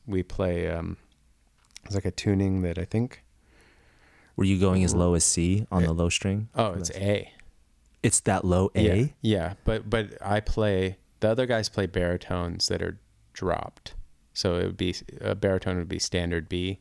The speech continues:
Speaker 2: Right.
Speaker 1: And they do drop A. And then I play standard, like, what would be E,
Speaker 2: Yeah,
Speaker 1: s-, E
Speaker 2: down to
Speaker 1: tuning,
Speaker 2: A.
Speaker 1: but then I, it's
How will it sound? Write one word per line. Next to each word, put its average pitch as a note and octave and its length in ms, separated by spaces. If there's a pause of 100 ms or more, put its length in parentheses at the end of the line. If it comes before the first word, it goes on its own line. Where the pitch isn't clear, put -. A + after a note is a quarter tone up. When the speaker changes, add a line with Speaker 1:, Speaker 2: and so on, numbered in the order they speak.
Speaker 2:
Right. E2+ 320 (600)
Speaker 1:
And G2 100
they F#2+ 60
do F2 180
drop E2 320
A. F2 360
And F#2+ 200
then F2 100
I F#2+ 300
play E2 560
standard, F#2 1160 (320)
like, E2+ 380
what G2 180
would F#2 160
be F#2 260
E, G#2 440 (240)
Speaker 2:
Yeah, F#2 160
Speaker 1:
s-, - 180 (100)
E A2+ 180
Speaker 2:
down F#2+ 200
to F#2 60
Speaker 1:
tuning, F2+ 420
Speaker 2:
A. - 40 (420)
Speaker 1:
but G#2+ 140
then G2+ 140
I, F#2 200 (120)
it's - 240